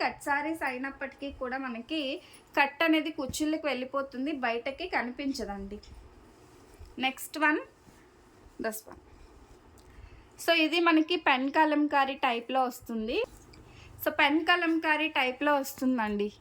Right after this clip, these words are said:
ఈ విధంగా మనకి వస్తుందన్నమాట డిజైన్. ఈ సారీ ఫుల్ సారీలో కూడా ఫుల్ డిమాండింగ్ ఉందండి. సారీ లెంత్ వచ్చేసి సిక్స్ మీటర్ వస్తుంది, ఆరు మీటర్లు వస్తుంది. బ్లౌజ్ గ్యారంటీ ఉండదు. So, ఏదైనా బ్లౌజ్, ఆ, కొన్ని కొన్ని సారీస్కి వస్తాయి,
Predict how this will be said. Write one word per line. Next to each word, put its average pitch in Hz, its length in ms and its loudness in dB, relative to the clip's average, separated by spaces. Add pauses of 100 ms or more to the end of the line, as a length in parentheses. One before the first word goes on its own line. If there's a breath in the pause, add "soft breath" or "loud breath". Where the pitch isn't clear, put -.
(120)
ఈ - 20 0 (100)
విధంగా 262 360 2 (100)
మనకి 262 360 0 (340)
వస్తుందన్నమాట 254 720 2 (100)
డిజైన్. 247 440 0 (180)
ఈ - 20 2 (140)
సారీ 302 340 6
ఫుల్ 269 240 -2
సారీలో 294 420 0 (120)
కూడా 285 140 0 (100)
ఫుల్ 262 320 -4 (100)
డిమాండింగ్ 247 580 -2
ఉందండి. 233 440 -2 (500 loud breath)
సారీ 285 400 8
లెంత్ 302 320 0
వచ్చేసి 359 360 -8 (100)
సిక్స్ 294 280 -10
మీటర్ 294 360 -4
వస్తుంది, 269 440 -6 (200)
ఆరు 277 220 0
మీటర్లు 262 420 -4
వస్తుంది. 247 400 -4 (120)
బ్లౌజ్ 262 340 4 (100)
గ్యారంటీ 254 540 2
ఉండదు. 247 320 -2 (440 loud breath)
So, 311 60 0 (180)
ఏదైనా 311 400 4 (100)
బ్లౌజ్, 285 380 2 (240)
ఆ, - 20 2 (240)
కొన్ని 254 240 -2
కొన్ని 247 260 -6
సారీస్కి 254 500 -4
వస్తాయి, 311 300 -4